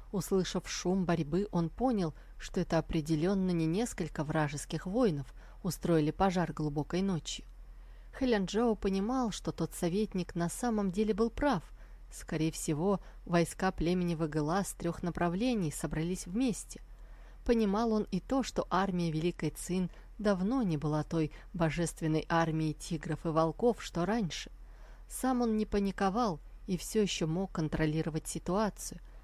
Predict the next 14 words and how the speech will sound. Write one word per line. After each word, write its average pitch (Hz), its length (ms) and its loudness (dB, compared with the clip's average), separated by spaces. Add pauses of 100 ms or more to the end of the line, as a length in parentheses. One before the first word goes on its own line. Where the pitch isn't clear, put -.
(180)
потому 170 460 2
что, 165 340 0 (240)
если 220 340 0
бы 170 220 0
он 220 200 2
проявил 175 420 0
хоть 185 220 -4
каплю 240 400 0
неуверенности, 185 880 0 (340)
все - 260 2
эти - 180 -2
девять 175 400 0
тысяч - 320 -6
человек 160 640 -2